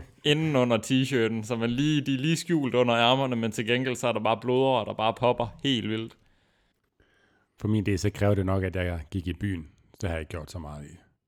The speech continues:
Speaker 2: Nej.
Speaker 1: Ganske lidt.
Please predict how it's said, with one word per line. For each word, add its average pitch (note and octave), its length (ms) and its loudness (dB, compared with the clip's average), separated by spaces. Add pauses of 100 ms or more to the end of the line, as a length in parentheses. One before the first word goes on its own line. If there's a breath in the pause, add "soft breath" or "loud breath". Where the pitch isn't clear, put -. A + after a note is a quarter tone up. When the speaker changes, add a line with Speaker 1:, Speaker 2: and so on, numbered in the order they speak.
(220)
Speaker 2:
Nej. B2 260 -2 (1500)
Speaker 1:
Ganske F2+ 340 -8
lidt. E2 220 -16